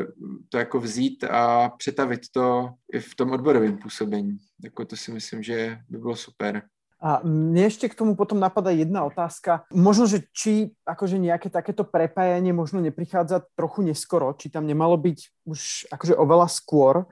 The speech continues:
Speaker 2: pretože mi to prípada ako veľmi strategická spolupráca.
Speaker 1: Hmm.
Speaker 2: A hlavne taká vec, že vlastne, keď tak nad tým rozmýšľam, nad taktikami, ktoré používa, alebo používalo to zelené hnutie,
Speaker 1: Hmm.
Speaker 2: nejaké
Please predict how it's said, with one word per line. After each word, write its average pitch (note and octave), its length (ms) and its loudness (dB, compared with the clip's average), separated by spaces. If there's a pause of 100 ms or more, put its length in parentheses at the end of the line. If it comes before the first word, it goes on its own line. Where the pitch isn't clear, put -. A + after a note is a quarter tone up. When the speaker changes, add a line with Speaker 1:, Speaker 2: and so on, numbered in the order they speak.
(320)
Speaker 2:
pretože E3 320 4
mi E3 80 6
to E3+ 80 -2
prípada D#3+ 400 2
ako D3+ 160 -6
veľmi D#3+ 240 0
strategická D#3 640 -6
spolupráca. C#3+ 800 0 (400)
Speaker 1:
Hmm. B2 320 -6
Speaker 2:
A D#3 160 2
hlavne F#3+ 640 4
taká G3 320 -2
vec, F#3+ 160 0
že E3+ 160 -6
vlastne, F#3+ 560 -4 (320)
keď F#3 80 -2
tak G#3 160 0
nad G#3+ 160 -2
tým A3 160 0
rozmýšľam, F3+ 640 -2
nad D#3 240 -4 (520)
taktikami, F#3 640 0
ktoré E3+ 260 2
používa, E3+ 720 2
alebo E3 240 0
používalo E3 720 -2 (160)
to - 80 -14
zelené E3 480 -2
hnutie, G3 480 -4 (240)
Speaker 1:
Hmm. C#3 160 0
Speaker 2:
nejaké D3 160 0